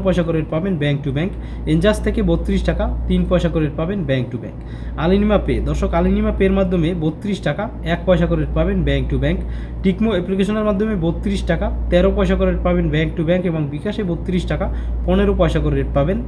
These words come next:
এসএনবি কুইক পে, এসএনবি কুইক পের মাধ্যমে একত্রিশ টাকা বিরানব্বই পয়সা করে রেট পাবেন ব্যাংক to ব্যাংক। টেলিমানি, দর্শক, টেলিমানি থেকে একত্রিশ টাকা সাতাশি পয়সা করে রেট পাবেন ব্যাংক to ব্যাংক। এসটিসি পে,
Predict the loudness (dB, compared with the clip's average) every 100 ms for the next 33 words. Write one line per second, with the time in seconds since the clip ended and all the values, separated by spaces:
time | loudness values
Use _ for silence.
0 | -4 0 0 0 -2 -4 -2 -4 -2 -2
1 | 0 0 -2 2 2 2 0 0 0 0
2 | 0 0 0 -2 -2 -2 -4 -4 0 2
3 | 2 2 0 0 0 0 0 -2 -2 -2
4 | 0 0 -2 -2 -2 -2 -2 -6 -10 -2
5 | 2 4 4 2 2 0 0 0 2 2
6 | 2 0 0 0 0 0 -2 0 0 -2
7 | -6 -10 -4 0 0 0 0 0 2 0
8 | -2 -2 -2 0 2 0 0 -2 -2 -2
9 | -2 -4 -4 -4 -4 -2 0 2 2 2
10 | 4